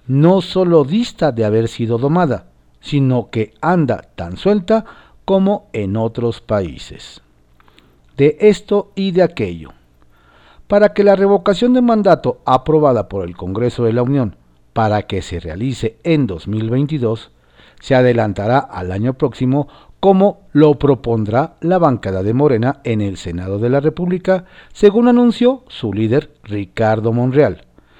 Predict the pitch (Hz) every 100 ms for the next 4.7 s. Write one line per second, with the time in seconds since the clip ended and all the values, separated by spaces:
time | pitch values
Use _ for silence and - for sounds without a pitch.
0 | _ _ - 110 101 98 92 - 90 87
1 | 110 180 175 - _ _ _ 185 202 190
2 | 143 104 - 143 151 135 107 95 101 85
3 | - 110 135 160 - 123 107 98 98 -
4 | _ - - 95 127 147 101